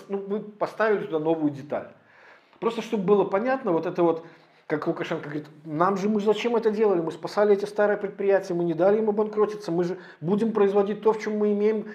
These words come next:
имеем компетенции и прочее, прочее, прочее». Простите, что я так долго говорю про экономику, я сейчас закончу эту мысль. Я просто напомню, э, с-, историю очень важную о том, как, чем модернизация отличается от ретрофитинга. Ретрофитинг — это когда вы просто,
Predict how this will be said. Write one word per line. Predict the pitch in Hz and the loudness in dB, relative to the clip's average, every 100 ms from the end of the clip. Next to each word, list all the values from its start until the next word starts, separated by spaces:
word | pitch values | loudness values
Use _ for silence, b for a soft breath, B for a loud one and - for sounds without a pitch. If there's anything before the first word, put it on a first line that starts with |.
| B | B
имеем | 170 185 220 | -4 0 0
компетенции | 220 208 208 - 226 226 214 | 2 -2 -2 2 2 2 -4
и | |
прочее, | 196 202 196 | 2 2 2
прочее, | 180 180 180 | 0 -2 -2
прочее». | - 143 139 | -4 -4 -6
Простите, | - 156 151 135 | -4 -4 -4 -14
что | - 139 | -8 -8
я | |
так | 127 135 | -8 -2
долго | 143 135 | 0 0
говорю | 127 135 | -4 -6
про | 139 135 | -6 -6
экономику, | 185 247 208 | -4 -6 -6
я | 143 | -8
сейчас | 143 | -8
закончу | 131 - 127 120 | -8 -10 -10 -14
эту | 117 | -16
мысль. | 117 110 113 B B B B | -14 -14 -18 B B B B
Я | 117 175 | 0 2
просто | 196 202 - 185 | 2 0 -2 0
напомню, | 175 175 214 208 196 180 180 - 170 156 147 151 | 0 2 2 2 2 0 -2 -12 -8 -8 -8 -8
э, | 160 156 156 | -4 -2 -2
с-, | 151 - - | -6 -14 -14
историю | 147 - 214 220 180 | -12 -6 0 4 2
очень | - 160 | 0 -2
важную | 170 202 165 156 | 4 4 4 -2
о | 147 | 0
том, | 196 202 180 | 0 0 4
как, | 170 170 - B B | 4 4 -4 B B
чем | - 202 | -2 0
модернизация | 180 160 160 156 160 151 | 2 0 0 0 0 -2
отличается | 135 131 - 139 123 131 | -10 -12 -8 -6 -6 -10
от | - | -10
ретрофитинга. | 127 123 123 - 113 104 95 - B B B B _ | -12 -10 -14 -14 -18 -18 -20 -20 B B B B _
Ретрофитинг — | 135 202 208 196 233 220 202 175 | -2 0 0 -2 -4 -4 -2 -2
это | 165 | -2
когда | 170 170 185 | -2 2 6
вы | 180 | 6
просто, | 175 185 180 165 | 4 0 -2 -6